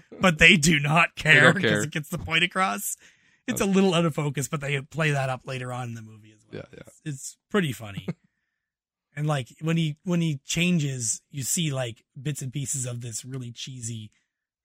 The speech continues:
Speaker 2: raptor costume, which is probably actually a T-Rex, but they didn't get into
Speaker 1: <laughs>
Speaker 2: that.
Speaker 1: They don't care.
Speaker 2: But, uh,
Speaker 1: Technicalities.
Speaker 2: yeah, they don't care. They don't care, definitely. And, uh, so you see bits and pieces of it, like, when he's attacking, you just see, like, the head and then just the teeth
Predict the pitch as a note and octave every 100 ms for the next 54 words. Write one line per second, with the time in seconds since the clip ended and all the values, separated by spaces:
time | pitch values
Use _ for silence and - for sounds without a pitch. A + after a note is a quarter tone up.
0 | A2 A#2+ B2+ - A#2+ B2+ A#2+ - A2 G#2
1 | G2+ A2+ - E3 E3 C#3+ B2 A#2 A2+ G#2
2 | G#2+ G2+ F2+ - - _ F2+ _ _ _
3 | _ - C#3+ D3+ - D#3+ G2+ F#2 F#2+ F2
4 | - - A2+ - B2+ D3+ B2+ D3 D3 C3
5 | B2 _ _ _ _ _ _ _ - D3
6 | A#2 F#2+ - - C3+ D3 B2 F#2+ G#2+ E2
7 | - _ _ D#3 C3 A#2 G#2 - F#2 -
8 | - A2 - G#2 G2+ _ - F3+ F3 E3+
9 | D#3+ C#3+ A#2+ F#3 E3 C4 G3+ D#3+ F3+ E3
10 | D3+ F3+ F3+ F3 F3+ E3+ D3 B2+ C#3 B2+
11 | A#2 C#3+ C3 F#3 D3+ C3+ C3+ D#3+ C3+ A#2+
12 | - B2 D3+ C#3+ B2 _ _ - C#3+ D#3
13 | D3+ D#3 D#3 - F#3 C#3+